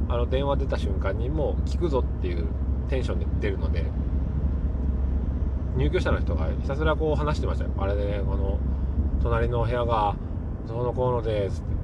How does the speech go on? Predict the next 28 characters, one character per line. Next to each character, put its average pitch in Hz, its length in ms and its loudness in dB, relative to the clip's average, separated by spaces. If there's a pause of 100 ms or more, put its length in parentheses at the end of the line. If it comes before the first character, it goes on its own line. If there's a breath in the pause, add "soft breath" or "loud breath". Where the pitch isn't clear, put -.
(800)
「あ、 98 140 0
こ 127 160 0
う 139 40 0
の 143 80 0
こ 143 160 2
う - 20 2
の 131 80 2
で、 104 220 0 (460)
こ - 80 4
れ - 60 6
で 120 80 4
も - 120 4
こ 160 180 2
う 160 40 4
で 151 60 6
す 131 140 4
よ 117 100 2
ね。 107 220 0 (580)
こ 113 80 2
れ 107 60 0
で 104 60 -2
私 104 320 -4
こ 127 120 -2
う 123 40 0
思 147 220 -2
う - 20 -4
ん 147 80 -4
で、 135 80 -4